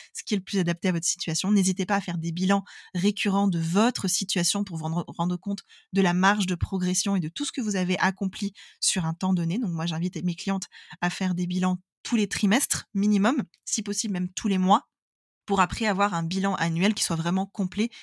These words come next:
et vous vous rendez compte étape par étape, chaque trimestre,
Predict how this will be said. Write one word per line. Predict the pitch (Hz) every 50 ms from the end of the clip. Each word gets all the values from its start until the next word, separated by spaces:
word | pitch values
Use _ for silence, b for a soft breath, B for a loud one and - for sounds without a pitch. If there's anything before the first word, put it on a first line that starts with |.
| B B B
et | 190 196
vous | 175 175 190
vous | 190
rendez | 175 175 175 180
compte | 175 - 196 190 190 - - -
étape | 196 214 208 - 214 208 - - - -
par | 202 185 175
étape, | 180 180 - 196 208 208 - _
chaque | - - - 214 208
trimestre, | - - 202 185 185 208 208 - -